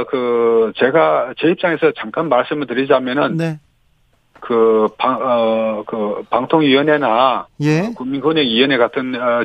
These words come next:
Speaker 1: 직은 그 정무직 아닙니까?
Speaker 2: 네.
Speaker 1: 아, 이런 정무직의 그, 그 기관장은, 어, 과거의 그 오래된 관리에 따라서 깨끗하게 사표를 내고 나가시고,
Speaker 2: 예.
Speaker 1: 그래서 새로운 정부를 위해서 그 길을 비켜주는 게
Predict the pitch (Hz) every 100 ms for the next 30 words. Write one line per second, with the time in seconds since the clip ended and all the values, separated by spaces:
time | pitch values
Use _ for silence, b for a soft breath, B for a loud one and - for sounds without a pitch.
0 | - 123 147 147 113 117 107 139 185 185
1 | 135 101 113 117 139 110 123 180 131 147
2 | 165 208 _ _ _ _ - 110 110 127
3 | 180 170 127 - 180 202 151 139 127 170
4 | 175 135 127 120 117 117 120 120 107 107
5 | - 120 113 113 - 113 117 104 - 117
6 | 139 143 117 127 156 - _ _ _ _
7 | _ - 107 104 101 - 139 - 165 165
8 | 143 135 117 113 110 98 101 110 113 107
9 | 90 147 139 123 - 127 165 123 135 127
10 | - 143 135 - - 117 151 151 - 160
11 | - 131 104 123 139 95 107 104 165 143
12 | 95 - 143 151 - - 147 156 - 160
13 | 147 139 131 139 156 120 120 131 156 127
14 | 98 123 110 151 151 151 147 170 170 170
15 | 180 175 131